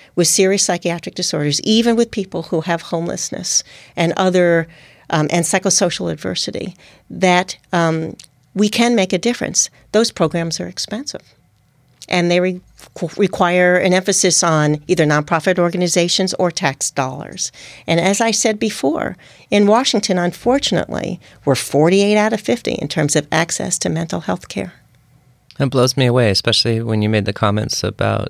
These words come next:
Speaker 2: the great institutions of Seattle Children's and University of Washington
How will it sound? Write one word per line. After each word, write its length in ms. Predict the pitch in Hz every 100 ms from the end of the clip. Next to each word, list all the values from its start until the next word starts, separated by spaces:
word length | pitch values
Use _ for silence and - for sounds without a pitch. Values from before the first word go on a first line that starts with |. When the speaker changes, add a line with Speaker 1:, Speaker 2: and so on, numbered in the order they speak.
| -
Speaker 2:
the 80 | 107
great 200 | 110 101
institutions 880 | 101 - 101 - 107 98 101 98 98
of 280 | 95 101
Seattle 260 | - 92 92
Children's 540 | - 98 101 95 98
and 260 | 92 92 95
University 440 | 98 90 90 -
of 80 | 92
Washington 840 | 98 117 117 - 87 92 90 90